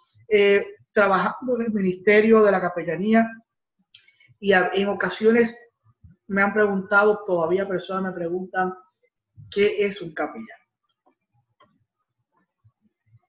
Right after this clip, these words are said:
Hoy día, el término capellán hace referencia a aquellos ministros que ejercen su labor pastoral en instituciones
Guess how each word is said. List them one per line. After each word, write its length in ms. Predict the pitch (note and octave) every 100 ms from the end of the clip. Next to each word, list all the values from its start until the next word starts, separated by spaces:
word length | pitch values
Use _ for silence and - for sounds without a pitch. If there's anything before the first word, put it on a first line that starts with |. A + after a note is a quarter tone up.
| _ _ _ _ _ A#3
Hoy 200 | C4+ C4
día, 520 | B3 G3 C3 - - _ _ _ _ _ _ _ -
el 260 | G#3+ G#3+
término 440 | A#3 C4 C#4+ C4+ A#3
capellán 600 | A3+ A3 G3 A#3+ B3+ A#3
hace 220 | A3+ A#3
referencia 1000 | A3+ G#3+ F#3+ G#3+ B3 A3+ B3 B3 B3 -
a 80 | G3
aquellos 480 | F#3+ G#3+ A#3+ A#3 G#3+
ministros 840 | G#3 G#3+ B3 A#3 - - - _ _ - - -
que 140 | G#3
ejercen 580 | F#3+ A3 A#3+ A#3+ B3 A#3+
su 180 | A3+ G#3
labor 400 | F#3 F#3 A3 A3
pastoral 680 | F#3+ - - F3 G3 A3 A3 - - _ _ _ _ -
en 220 | A3 B3
instituciones 1000 | B3+ A3+ G#3+ F#3 E3+ - F#3 G3+ F#3